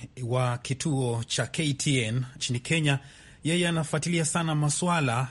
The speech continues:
ya, eh, ukulima. Bwana, eh, Philip Keitan, shukran sana kuzungumza na V O A.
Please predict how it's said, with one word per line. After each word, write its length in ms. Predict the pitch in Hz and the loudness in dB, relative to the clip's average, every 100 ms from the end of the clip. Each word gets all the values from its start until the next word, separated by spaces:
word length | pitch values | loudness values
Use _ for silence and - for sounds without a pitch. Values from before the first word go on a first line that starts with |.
| - | -8
ya, 500 | 131 131 123 120 113 69 92 | -6 -2 0 -2 -4 -8 -10
eh, 140 | 117 - | -10 -6
ukulima. 680 | 147 - 160 170 127 113 135 - - | -6 0 2 4 4 2 -2 -4 -2
Bwana, 540 | 147 185 190 185 175 - | 2 2 2 2 -2 -4
eh, 160 | 160 143 | -6 -2
Philip 360 | - 262 208 | 0 2 2
Keitan, 480 | - 165 160 170 143 | 2 0 2 2 0
shukran 320 | - 233 220 | -2 0 0
sana 240 | 190 196 160 | 2 2 2
kuzungumza 560 | 147 156 165 147 135 143 | 0 2 2 2 2 2
na 160 | 139 | 0
V 220 | 123 151 | 2 2
O 80 | 143 | 4
A. 220 | 143 123 | 4 2